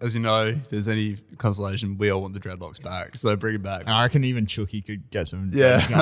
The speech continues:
Speaker 2: on. Just, that's the next stage, I reckon, Chuck. That's your next stage of life, I reckon, the dreadlocks.
Speaker 1: <laughs> Um, all right. So what's your favourite thing to do on, on a night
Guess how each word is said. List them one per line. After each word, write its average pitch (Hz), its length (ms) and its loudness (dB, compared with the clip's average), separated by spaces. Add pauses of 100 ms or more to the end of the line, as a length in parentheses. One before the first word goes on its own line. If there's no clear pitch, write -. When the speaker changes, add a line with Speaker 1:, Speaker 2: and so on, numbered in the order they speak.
Speaker 2:
on. 104 240 -6
Just, 143 200 -2
that's 98 180 0
the 113 60 0
next 101 240 -2
stage, 101 320 -6
I 101 60 -4
reckon, 98 200 -4
Chuck. 110 260 -6
That's 120 180 0
your 147 100 6
next 139 180 2
stage 123 300 0
of 123 100 -6
life, 127 220 10
I 147 240 8
reckon, 160 300 2
the 175 100 2
dreadlocks. 165 1300 -2
Speaker 1:
<laughs> - 80 -20
Um, 113 680 0
all 113 160 0
right. 107 360 2
So 117 600 2
what's 123 160 -10
your 151 60 -2
favourite 139 220 0
thing 143 140 0
to 120 60 2
do 110 200 0
on, 113 160 -2
on 107 160 0
a 104 40 2
night 101 320 0